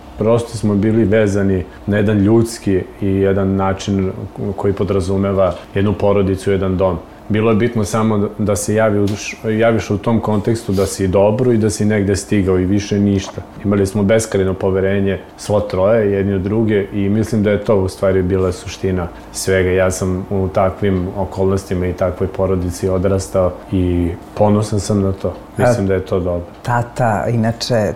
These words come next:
Speaker 2: tvoj otac, e, Lazar, slikar, akademski slikar,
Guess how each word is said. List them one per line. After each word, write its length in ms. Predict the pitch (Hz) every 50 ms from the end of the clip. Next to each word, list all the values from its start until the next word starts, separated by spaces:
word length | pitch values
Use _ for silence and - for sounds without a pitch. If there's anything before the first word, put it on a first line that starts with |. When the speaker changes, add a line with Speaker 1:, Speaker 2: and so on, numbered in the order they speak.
| -
Speaker 2:
tvoj 180 | - 110 107 101
otac, 540 | 92 - - - 110 - - - - - -
e, 320 | 117 110 107 92 87 101 - - - -
Lazar, 640 | 113 113 117 117 123 123 120 117 123 110 101 90 101 107 -
slikar, 640 | - - - - 156 180 175 180 - - 113 - 110 - -
akademski 640 | - 113 - - 120 113 127 160 165 160 - - 127
slikar, 480 | 113 - - 104 104 110 - - 165